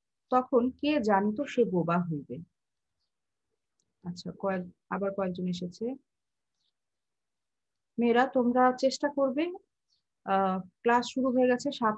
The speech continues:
minute আগে, চেষ্টা করবে ক্লাসের শুরুতে join করতে, না হলে ক্লাসে মাঝখানে এভাবে যদি আমাদের বারবার তোমরা আসতে থাকো, সেক্ষেত্রে লেকচারে বাধা হয়ে, মানে বাধা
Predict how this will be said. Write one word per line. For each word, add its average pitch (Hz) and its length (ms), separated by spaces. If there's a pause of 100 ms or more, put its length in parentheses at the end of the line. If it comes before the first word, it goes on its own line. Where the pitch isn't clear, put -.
minute 202 280
আগে, 151 240 (160)
চেষ্টা 214 280
করবে 254 340
ক্লাসের 220 380
শুরুতে 220 260
join 202 240
করতে, 208 300
না 220 80
হলে 202 220
ক্লাসে 190 420 (440)
মাঝখানে 196 480
এভাবে 196 440
যদি 190 140
আমাদের 196 480 (480)
বারবার 185 360
তোমরা 233 240
আসতে 220 220
থাকো, 220 300 (100)
সেক্ষেত্রে 208 500 (640)
লেকচারে 185 440 (600)
বাধা 170 340
হয়ে, 170 240 (140)
মানে 165 240
বাধা 170 300